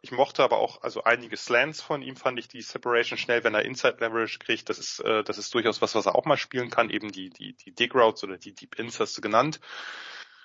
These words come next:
Äh, ja, äh, ich, ich glaub, er leidet auch so ein bisschen drunter. Ein großer weißer Receiver ist immer ein Pos-, Possession Receiver. <laughs> Das, äh, das scheint irgendwie,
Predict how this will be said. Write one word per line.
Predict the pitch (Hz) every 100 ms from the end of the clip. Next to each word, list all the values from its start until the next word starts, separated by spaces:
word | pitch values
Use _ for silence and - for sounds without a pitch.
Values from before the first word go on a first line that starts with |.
| _ _ _ _ _ _ -
Äh, | 117 110 107 -
ja, | 117 113 - -
äh, | 139 120
ich, | - - -
ich | 135
glaub, | 156 170
er |
leidet | 143 120 156
auch | 123
so | -
ein | 127
bisschen | 120 - 120
drunter. | 120 120 123
Ein | 113
großer | 110 113 165 147 117
weißer | 117 139 127
Receiver | 117 117 - 139 131
ist | 110
immer | - 147
ein | 120
Pos-, | - 107 -
Possession | - 113 110 -
Receiver. | 95 95 95 90 90
<laughs> | - - - - - - - -
Das, | - - -
äh, | 101
das | 98 107 - - -
scheint | - 113 117
irgendwie, | 107 104 - 101 98